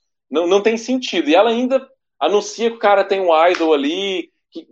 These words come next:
pra, pra tentar jogar fora esse idol, mas assim, eu, eu não consegui seguir a linha de pensamento dela. Enquanto a Hayley fez uma jogada muito bem estruturada, a, a, a Shannon foi pro lado oposto, sabe? Não, não, não deu pra entender. Ela foi burra.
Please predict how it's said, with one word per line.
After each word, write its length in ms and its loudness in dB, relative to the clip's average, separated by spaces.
pra, 220 4
pra 180 0
tentar 380 -4
jogar 240 2
fora 300 2
esse 180 -6
idol, 400 2
mas 180 -2
assim, 400 -6
eu, 120 -2
eu 160 2
não 120 0
consegui 720 -6
seguir 500 -4
a 80 6
linha 200 0
de 100 -14
pensamento 420 -2
dela. 140 2
Enquanto 240 -4
a 220 2
Hayley 300 0
fez 240 -2
uma 140 -2
jogada 500 0
muito 400 -2
bem 140 2
estruturada, 720 2
a, 120 -4
a, 360 -4
a 40 -2
Shannon 340 -2
foi 80 -4
pro 140 -6
lado 200 4
oposto, 440 0
sabe? 260 0
Não, 260 -14
não, 540 -10
não 180 -2
deu 100 0
pra 120 -2
entender. 300 -2
Ela 200 4
foi 140 0
burra. 440 -8